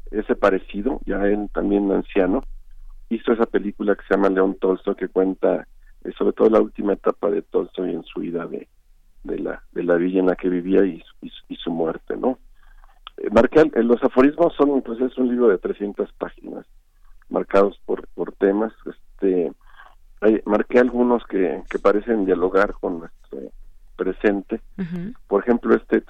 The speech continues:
Speaker 1: tú me dirás, este, a qué te, a qué te remite.
Speaker 2: Ujú.
Speaker 1: Dice, "Se considera un pecado grande e imperdonable la profanación de los iconos, de los libros sagrados, de los templos, pero no se considera pecado ofender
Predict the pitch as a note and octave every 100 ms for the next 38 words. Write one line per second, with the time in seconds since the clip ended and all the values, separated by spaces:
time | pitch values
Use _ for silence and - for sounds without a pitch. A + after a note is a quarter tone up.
0 | - A2+ A#2 G#2 G2 G2+ - - - -
1 | F2+ - F#2 - F#2+ E2 - - - F#2+
2 | G#2+ - G2+ G#2 A2+ - - - - -
3 | D#3+ C#3+ D3+ D#3+ - A2+ A#2 - - B2
4 | A#2 B2 C#3 E3 E3 B2+ - C3 B2+ A2
5 | A#2 A#2+ A#2 G#2 F#2+ F#2 F#2+ F2+ F#2 G2+
6 | G#2+ A2 G#2 - - - F2 - G#2+ -
7 | F#2+ F#2+ - - - - - - - -
8 | G#2+ G#2+ A2 G2 F#2 F2+ G#2 G#2 G2+ G2
9 | F2+ F#2+ F#2+ F2+ E2+ D2+ - - D#2+ -
10 | - E2 - - - - - - F#2+ G2
11 | A2+ B2 C#3+ A2+ - G#2 A2 A#2 - -
12 | G#2 G#2 - F#2 F2+ F#2 F#2